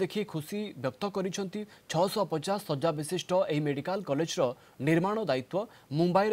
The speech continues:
ଏକ ଘରୋଇ କମ୍ପାନୀ ସାପୋର୍ଜି ପାଲୁନ୍ଜିକୁ ଦିଆଯାଇଛି।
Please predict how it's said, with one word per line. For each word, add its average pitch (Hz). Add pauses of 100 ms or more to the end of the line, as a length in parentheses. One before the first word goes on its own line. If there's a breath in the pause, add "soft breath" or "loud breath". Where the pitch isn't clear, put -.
(120)
ଏକ 170 (120)
ଘରୋଇ 151
କମ୍ପାନୀ 147 (680 loud breath)
ସାପୋର୍ଜି 185 (880 soft breath)
ପାଲୁନ୍ଜିକୁ 190
ଦିଆଯାଇଛି। 185